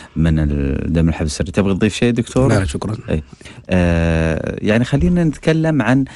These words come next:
Speaker 1: ال-، ال-، الكوادر العاملة في هذا المركز. آه، يا ترى، آه، يعني هل، هل،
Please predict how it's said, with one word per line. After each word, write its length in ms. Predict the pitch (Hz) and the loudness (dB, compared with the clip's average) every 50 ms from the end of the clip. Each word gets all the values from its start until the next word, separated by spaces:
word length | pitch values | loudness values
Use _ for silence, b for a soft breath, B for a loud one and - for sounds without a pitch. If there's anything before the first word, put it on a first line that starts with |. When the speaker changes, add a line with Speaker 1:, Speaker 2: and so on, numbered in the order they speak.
| B B B B - - | B B B B -2 0
Speaker 1:
ال-، 320 | 104 104 101 - - - | 0 0 0 0 -2 0
ال-، 220 | 98 95 - - | 0 0 0 0
الكوادر 840 | 87 90 85 80 - - 87 87 104 139 170 185 170 - 170 147 135 | 0 0 -2 -2 -2 0 2 2 4 4 2 2 2 0 0 0 0
العاملة 580 | 113 104 90 92 98 101 95 92 90 85 85 | 0 0 0 0 0 2 2 2 0 0 -2
في 180 | 82 - 90 85 | -2 -2 -2 0
هذا 260 | 78 85 85 78 73 | 0 0 0 0 -2
المركز. 840 | 78 73 76 78 78 69 - - - 76 73 71 73 73 73 - 64 | -2 0 0 0 0 -2 -4 -4 -4 -2 -2 -2 -4 -6 -8 -8 -6
آه، 300 | 67 71 71 - - - | -6 -6 -6 -6 -4 -2
يا 140 | 82 98 110 | 0 0 0
ترى، 360 | 107 - 120 110 107 107 104 B B B B B B B _ - | 0 0 0 2 2 2 0 B B B B B B B _ -4
آه، 880 | 82 80 78 76 76 73 - - - - 78 - - - - - - - - - - - - - - - - - - _ - | -2 0 0 0 -2 -2 -4 -6 -6 -4 -4 -4 -4 -6 -6 -8 -8 -8 -8 -8 -8 -8 -8 -10 -10 -10 -12 -14 -14 _ -6
يعني 520 | 85 82 78 73 73 71 73 73 73 76 | -4 -2 -2 -2 -2 -2 -2 0 0 0
هل، 320 | 76 85 117 135 147 - - - | 0 2 2 2 2 2 -2 -4
هل، 240 | - 98 117 127 127 | -2 0 2 2 2